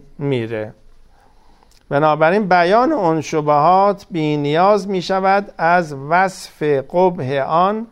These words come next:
و حجت آوردن بر بطلان آن. دیگه اصلاً نیازی نیست بگن این قبیحه یا باطله.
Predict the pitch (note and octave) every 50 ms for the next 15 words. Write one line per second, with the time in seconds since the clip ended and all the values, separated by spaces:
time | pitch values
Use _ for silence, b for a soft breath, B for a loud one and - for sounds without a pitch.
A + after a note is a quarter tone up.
0 | b b b b b b _ - C3+ C3 C3+ D3 C#3+ C#3 C#3 D3 C#3 C3+ - C#3
1 | C#3 C3+ C3 C3+ C3+ C3 B2+ B2+ B2 C#3+ D#3 D#3+ D#3+ E3 E3+ F3 G#3+ b b b
2 | b b b _ _ - C#3 C#3+ D3 D3+ D3+ D3+ D3+ F3 G#3+ G3+ F3 C#3+ C3+ B2+
3 | B2 - - D3 D#3 D3+ C#3+ C3 B2+ A#2+ C3 C#3 B2 A#2+ A#2+ B2 - - D3 C3+
4 | C#3+ D#3 D3+ C3 - D3 D3 D3 C#3 C3+ C3+ C#3 C#3+ C3+ C#3 C#3 C#3 C3 B2 -
5 | - - C3+ C3 C3 C#3 C#3+ C3+ C3 B2+ C3+ A#2+ A#2 A#2+ C#3+ D3+ D3+ D3 D3+ D#3
6 | D#3 D3+ b b b b b b b _ - C#3+ C#3 C#3 C#3+ C#3+ C#3+ - - -
7 | - F3+ C#3+ A#2 A2+ A2 - A#2 E2+ D2+